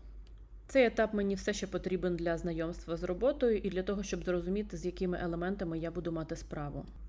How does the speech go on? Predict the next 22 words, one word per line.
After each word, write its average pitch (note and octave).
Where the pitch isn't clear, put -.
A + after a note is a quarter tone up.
Тепер, G#3+
коли G#3
я G3
розумію, G3
які F#3
елементи F3+
є F3
на F3
фоні, C4
я G3+
можу F#3+
спробувати F3+
відкоригувати F3+
композицію, F3
закладаючи G3
туди F#3
певний G3
рух. D#3+
Наприклад, F#3
тут F#3+
я F3
закладаю F3